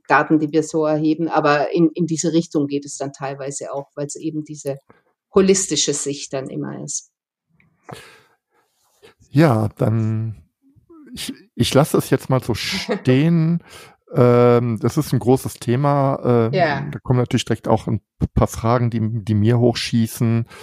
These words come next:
Speaker 2: Ich, äh, so wie du's, wie es jetzt bei mir angekommen ist, äh, ist es eine Art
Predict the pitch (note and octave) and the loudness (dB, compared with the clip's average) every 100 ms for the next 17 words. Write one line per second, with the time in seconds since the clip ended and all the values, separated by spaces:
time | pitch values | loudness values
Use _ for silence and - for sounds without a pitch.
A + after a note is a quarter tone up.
0 | - - - - A#2 G#2+ - - C#3 A2+ | -20 -20 -20 0 0 2 -2 -4 2 4
1 | G#2+ G#2+ G#2 - A2+ G#2+ C3 B2+ A#2 - | 6 4 2 0 2 2 2 2 2 -2
2 | A3+ _ _ C#3 A2 C3+ A#2 C#3 - - | -12 _ _ -20 -14 -2 -2 -2 0 0
3 | - _ A2+ G2+ A#2 C3+ C3 A#2+ - C3 | -2 _ 0 4 4 4 0 -2 -4 -4
4 | B2 A#2+ A#2+ A#2 A#2 - - _ _ A#2 | -2 -4 -2 0 0 -4 -20 _ _ 0
5 | A2 G#2+ G#2 - A2+ A2 - A2+ - A2 | 2 2 0 -2 -2 -4 -2 -2 0 2
6 | A2 A2 - | 4 4 0